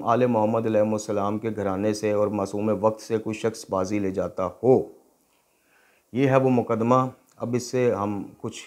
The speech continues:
दावत फ़िक्र आपकी खिदमत में पेश करते हैं कि जब ये तय हो गया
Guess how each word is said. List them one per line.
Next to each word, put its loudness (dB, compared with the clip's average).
दावत 0
फ़िक्र -2
आपकी 2
खिदमत -2
में -2
पेश -4
करते -4
हैं -2
कि -4
जब 6
ये 4
तय 8
हो 8
गया 6